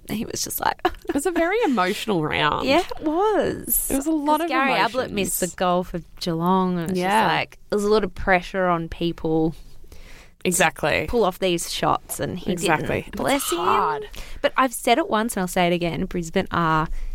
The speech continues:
Speaker 1: a threat.
Speaker 2: A threat.
Speaker 1: They have found a lot of form this
Speaker 2: Yeah.
Speaker 1: season.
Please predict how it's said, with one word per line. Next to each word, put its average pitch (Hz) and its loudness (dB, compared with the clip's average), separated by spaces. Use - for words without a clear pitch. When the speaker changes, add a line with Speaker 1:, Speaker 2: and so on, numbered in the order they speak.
Speaker 1:
a 190 -2
threat. - 0
Speaker 2:
A 165 -2
threat. 165 2
Speaker 1:
They - 4
have 190 -2
found 190 0
a 175 2
lot 170 0
of 220 0
form 180 2
this 175 -2
Speaker 2:
Yeah. 156 2
Speaker 1:
season. 160 -6